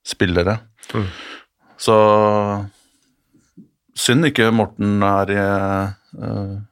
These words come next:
Speaker 1: håper han er tilbake i en, eh, i en klubb snart som hovedtrener. Det hadde vært moro å se. Men Amal Pellegrino kunne jo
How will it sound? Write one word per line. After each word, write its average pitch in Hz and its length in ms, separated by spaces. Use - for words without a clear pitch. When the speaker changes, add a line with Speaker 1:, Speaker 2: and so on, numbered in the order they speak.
Speaker 1:
håper 113 260
han 107 120
er 104 140
tilbake 104 360
i 113 60
en, 107 180
eh, 104 380
i - 20
en 104 180
klubb 101 340
snart 123 260
som 113 160
hovedtrener. 101 540
Det 110 140
hadde 110 180
vært - 60
moro 110 220
å 98 40
se. 101 140
Men 180 300
Amal 120 360
Pellegrino 113 460
kunne 117 220
jo 123 120